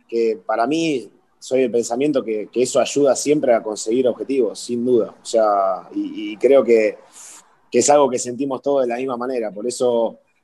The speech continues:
eh, nos toca emocionarnos juntos y nos toca, eh, disfrutar esos, esos momentos que, que compartimos encima representando a nuestro país, ¿no?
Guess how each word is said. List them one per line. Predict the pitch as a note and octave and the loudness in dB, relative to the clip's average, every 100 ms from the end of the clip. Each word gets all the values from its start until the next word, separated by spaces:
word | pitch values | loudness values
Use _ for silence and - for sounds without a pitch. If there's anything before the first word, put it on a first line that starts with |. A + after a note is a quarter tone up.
| _ | _
eh, | G#2 G#2+ G#2 G2+ G2+ G2+ G2 E2 D#2+ - | -4 -2 -2 -4 -6 -6 -6 -6 -8 -4
nos | A#2 G#2+ | -2 2
toca | C3+ B2+ | 4 4
emocionarnos | B2 B2 - C3+ C#3 C3 | 4 2 0 0 2 2
juntos | D#3 E3+ D#3+ D3 D3 C#3 A2+ | 4 4 4 2 2 0 -6
y | |
nos | A2 | -10
toca, | - A#2+ A#2+ A#2 A2+ G#2 - _ _ _ | -6 -2 0 0 -2 -6 -10 _ _ _
eh, | G#2+ G#2 G#2 G#2 G2+ G2 G2 F#2 _ - | -6 -4 -4 -4 -6 -8 -12 _ _ -6
disfrutar | A#2+ A#2 B2 C#3+ D3 | -4 0 0 4 4
esos, | C3+ C3+ B2 A2+ - | 4 0 -4 -4 -10
esos | B2 B2 | -6 -6
momentos | A#2+ A#2 C3+ A#2+ | -6 -6 -6 -6
que, | A2+ G2+ G2+ F#2+ G2+ | -6 -8 -10 -12 -12
que | G#2+ | -8
compartimos | A2 A2 A2 A#2+ C3 A2+ - - _ _ _ | -8 -2 -2 0 -2 -2 -6 -18 _ _ _
encima | A#2 G#2 C3+ C#3 | -12 -6 0 4
representando | A#2+ G#2+ A2+ A#2+ | 4 0 -4 -4
a | A#2 | -4
nuestro | - G2+ | -6 -4
país, | A#2+ G#2+ | -2 -2
¿no? | G#2 | -8